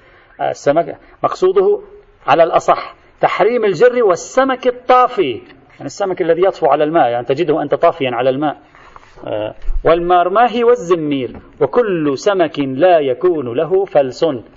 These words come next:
يقول: "تحريم، آه، كل سمك لا يكون له فلس". الرواية من حيث الدلالة واضحة،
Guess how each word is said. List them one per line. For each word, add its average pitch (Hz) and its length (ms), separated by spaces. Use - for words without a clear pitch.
يقول: 151 160
"تحريم، 196 600
آه، 143 220
كل 190 340
سمك 175 380
لا 156 240
يكون 147 460
له 214 360
فلس". 127 260
الرواية 156 580
من 139 80
حيث 147 260
الدلالة 135 440
واضحة، 190 600